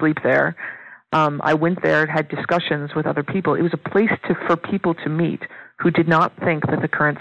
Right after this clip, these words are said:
system was re-, working. Um, and in that sense, it, it worked extremely well. Other things about the en-, encampment were not successful, and there were a lot of people who were just there for free food. Um, but w-, what it did very well was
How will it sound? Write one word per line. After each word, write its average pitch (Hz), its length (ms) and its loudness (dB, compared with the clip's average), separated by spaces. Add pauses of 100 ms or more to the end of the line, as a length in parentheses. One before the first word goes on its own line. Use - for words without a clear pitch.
system 131 340 -4 (640)
was 160 140 2
re-, 151 160 -2
working. 156 400 -2 (760)
Um, 151 200 4
and 165 140 2
in 165 140 2
that 180 280 2
sense, 160 260 2
it, - 140 -2 (120)
it 151 140 2
worked 143 260 0 (100)
extremely 165 540 0
well. 135 300 0 (140)
Other 202 240 6
things 180 340 -4
about 151 380 0
the 151 100 -2
en-, 151 180 -6 (100)
encampment 143 560 -4
were 160 160 2
not 151 260 -2
successful, 139 600 -2 (100)
and 143 100 -4
there 139 100 0
were 135 100 0
a 143 60 2
lot 147 200 4
of 147 80 -4 (100)
people 143 380 0
who 139 320 0 (400)
were 156 240 2 (160)
just 147 240 0 (140)
there 151 320 4 (100)
for 147 140 -6
free 147 220 0
food. 180 280 2 (800)
Um, 156 420 2
but 170 160 4
w-, - 260 -2
what 175 140 2
it 170 180 0
did 208 240 0
very 165 260 4
well 151 360 0
was 151 140 -2